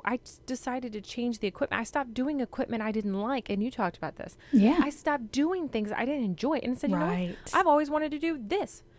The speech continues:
Speaker 1: or I've wanted to do that, or you know what?
Speaker 2: Right.
Speaker 1: When I did this, I really enjoyed it." And even though I didn't burn that many calories,
Speaker 2: It was
Speaker 1: 'cause
Speaker 2: what you
Speaker 1: once again,
Speaker 2: enjoyed.
Speaker 1: it, it stopped
Speaker 2: Mm-hmm.
Speaker 1: being a punishment and stopped
Speaker 2: Mm-hmm.
Speaker 1: being a way to lose weight, and it started
Speaker 2: Right.
Speaker 1: being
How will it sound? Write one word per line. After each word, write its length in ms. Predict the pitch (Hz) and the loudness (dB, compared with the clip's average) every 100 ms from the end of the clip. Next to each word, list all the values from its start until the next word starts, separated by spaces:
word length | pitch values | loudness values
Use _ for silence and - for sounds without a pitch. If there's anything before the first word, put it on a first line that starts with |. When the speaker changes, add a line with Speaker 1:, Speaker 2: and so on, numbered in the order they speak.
| - - | -20 0
Speaker 1:
or 120 | 196 | 2
I've 240 | 220 392 262 | 4 2 2
wanted 260 | 262 269 | 2 0
to 60 | 247 | -2
do 100 | 285 | -2
that, 200 | 392 381 | -2 -2
or 220 | - 240 - - - | 2 2 2 -6 -2
you 100 | 170 | 4
know 100 | 254 | 6
what? 160 | 302 - | 8 6
Speaker 2:
Right. 100 | - | 2
Speaker 1:
When 180 | 269 330 | 2 2
I 140 | 392 | 2
did 220 | 381 240 | 0 0
this, 160 | 320 339 | 0 2
I 100 | 277 | 0
really 260 | 311 302 | 0 2
enjoyed 300 | 247 233 269 | 0 4 4
it." 80 | 226 | 4
And 180 | - 294 | 0 -4
even 220 | 311 381 | -2 -2
though 100 | 392 | 0
I 60 | 311 | 2
didn't 220 | 262 190 | 2 2
burn 240 | 190 240 | 4 4
that 180 | 220 226 | 4 2
many 180 | 196 208 | 2 0
calories, 680 | - 214 220 156 175 240 - - | 0 2 4 4 2 0 -6 6
Speaker 2:
It 160 | 226 196 | 8 8
was 160 | 202 - | 4 4
Speaker 1:
'cause 140 | 208 | 4
Speaker 2:
what 40 | 185 | 6
you 60 | |
Speaker 1:
once 180 | 190 185 | 6 6
again, 300 | - - 277 | 6 8 8
Speaker 2:
enjoyed. 80 | 233 | 4
Speaker 1:
it, 140 | 208 - | 0 0
it 160 | 208 | -2
stopped 380 | - 226 208 269 | 2 4 6 6
Speaker 2:
Mm-hmm. 80 | 220 | 4
Speaker 1:
being 200 | 240 277 | 0 0
a 20 | |
punishment 460 | - 247 214 226 - | -2 -4 -4 -6 -6
and 100 | 185 | -8
stopped 300 | - 196 185 | -2 2 4
Speaker 2:
Mm-hmm. 80 | 185 | 6
Speaker 1:
being 180 | 220 202 | 4 0
a 60 | |
way 160 | 180 185 | -2 -2
to 80 | 214 | 0
lose 240 | 196 170 | -2 -2
weight, 220 | 208 170 | -2 -2
and 80 | 190 | -2
it 140 | 190 - | -4 -4
started 460 | - 190 - 294 | 0 2 4 0
Speaker 2:
Right. 60 | 208 | -2
Speaker 1:
being 280 | 214 196 | -2 0